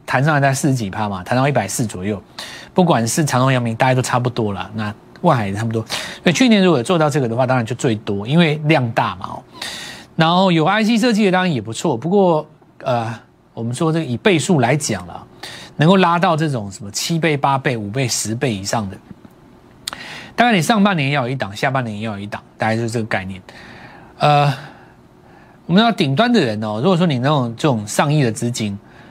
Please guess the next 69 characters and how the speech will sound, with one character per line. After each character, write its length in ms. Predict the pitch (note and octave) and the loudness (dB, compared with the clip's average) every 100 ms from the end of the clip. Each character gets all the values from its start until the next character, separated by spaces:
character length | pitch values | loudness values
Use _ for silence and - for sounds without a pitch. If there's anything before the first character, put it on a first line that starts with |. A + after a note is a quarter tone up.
| - - | -20 -8
几 120 | A2+ | -4
十 140 | G#2+ D#3+ | 0 2
亿 80 | |
的 80 | D3 | 2
资 160 | B2+ B2+ | 2 0
金， 220 | B2 B2+ | 2 2
能 100 | C3 | 4
够 100 | D3+ | 4
再 200 | C3+ C#3 | 4 0
赚 260 | - C#3 A2+ | 2 0 2
翻 220 | C#3 C3 | 0 2
倍 100 | C3 | 0
好 160 | - A2+ | 0 -2
几 160 | G#2 | -2
倍 220 | G2 G#2+ | -4 -4
的， 100 | F2+ - - - - | -6 -14 -20 -20 -18
其 160 | - C#3+ | -2 2
实 220 | C3+ C#3 | 4 2
在 200 | C3+ D#3+ | 4 2
去 200 | C3+ F3 | 2 2
年 200 | C3+ A#2+ | 2 2
来 180 | A#2 A2 | 2 0
说 240 | - A#2 | 0 -2
赚 280 | A#2 D#3 B2+ | 2 2 4
到 160 | B2+ A#2 | 2 0
十 180 | - A#2+ | -2 -6
几 160 | G#2 | -2
亿、 200 | A#2+ A2+ - | -2 -2 -2
二 120 | B2 | -2
十 100 | A#2 | -2
几 200 | G2+ G#2+ | -4 -4
亿 40 | |
的， 80 | G2 | -2
一 60 | A2+ | 0
定 160 | C3 | 0
很 140 | A#2 F#2+ | 0 2
多 180 | B2 B2 | 4 4
的 100 | A2+ | 2
这 80 | D3 | 2
种 180 | A#2 | 0
人 180 | F#2+ F2+ | -2 -8
了， 200 | F#2+ G#2 | -10 -10
非 100 | A2+ | 0
常 160 | D3+ B2+ | 2 2
多 220 | - A2 | 0 -2
了 80 | G#2 | -2
哦。 160 | - - - - - - | -6 -12 -14 -14 -12 -2
不 80 | - | 2
胜 180 | G3 A3+ | 4 4
枚 140 | D#3+ | 2
举， 200 | D#3+ B2 | 0 0
有 100 | A2+ | 2
一 40 | C3+ | 2
些 140 | F3 | 4
都 80 | E3 | 4
是 60 | E3 | 4
这 60 | |
种 100 | C#3+ | 4
新 280 | - D3 D#3 | 2 2 2
人， 140 | A2+ F2+ - - - - - - - | 0 -4 -18 -20 -20 -20 -20 -16 -2
那 100 | D3+ | 2
有 100 | D3+ | 4
一 40 | |
些 160 | F3+ A#3 | 4 4
也 60 | |
有 120 | E3 F3 | 4 2
法 200 | A2+ F#2+ | -2 -8
人 100 | |
哦。 140 | F2 | -14